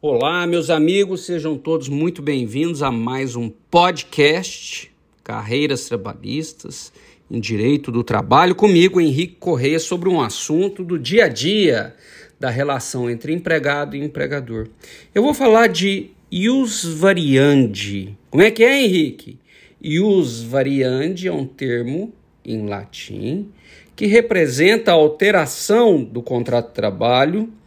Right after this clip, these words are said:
sem o consentimento do trabalhador. É sobre isso que nós vamos conversar,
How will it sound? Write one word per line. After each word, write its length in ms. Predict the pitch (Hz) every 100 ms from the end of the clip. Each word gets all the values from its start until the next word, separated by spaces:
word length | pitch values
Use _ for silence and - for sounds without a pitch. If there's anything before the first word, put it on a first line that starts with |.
| _ _ _ - -
sem 540 | - - - 240 254 277
o 100 | 262
consentimento 1080 | 247 262 - 254 247 - 226 185 180 180
do 100 | 180
trabalhador. 680 | 185 202 185 202 226 180 139 - _ _ _ _ -
É 40 |
sobre 300 | 147 180 196 202
isso 280 | 196 233
que 60 | -
nós 180 | 214 190
vamos 160 | 196
conversar, 640 | 190 196 185 175 - 170 208